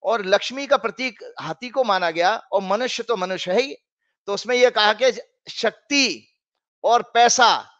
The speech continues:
मनुष्य की, को मार देते हैं। शब्द सुने मेरे, ज्यादा पैसा आ जाए, ज्यादा शक्ति आ जाए, तो आप basically आपके चरित्र का, आपके व्यक्तित्व का पतन हो जाता है।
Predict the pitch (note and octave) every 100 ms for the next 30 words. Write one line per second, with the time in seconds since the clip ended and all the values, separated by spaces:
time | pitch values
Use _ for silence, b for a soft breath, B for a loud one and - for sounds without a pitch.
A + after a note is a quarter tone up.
0 | _ _ D3+ G3 A3+ - - A#3 A#3 -
1 | _ G#3+ A#3 F#3 F3 F#3 G3 E3+ D#3+ D#3+
2 | C#3 A#2 G2 _ _ _ - G3+ A3 A3
3 | A3+ A#3 G#3+ D3+ - _ _ _ _ _
4 | _ D3 E3 A3 A3 G3 F#3 A#3 G#3+ G3+
5 | G#3+ B3 - _ D#3+ F#3+ G#3+ - G3 -
6 | B3+ A3+ F#3 F3+ F3 A3+ - _ _ -
7 | G3+ A#3 G3+ G3+ A#3 G#3+ A#3 A#3 F#3 -
8 | A#3+ F3 _ - G#3 A3+ A3+ G3 A#3 A3+
9 | F#3 - G#3 F3 F3+ A3 - A3 G#3+ _
10 | _ _ _ - G3 A#3+ G3+ C#3+ B2+ A2+
11 | G2+ G2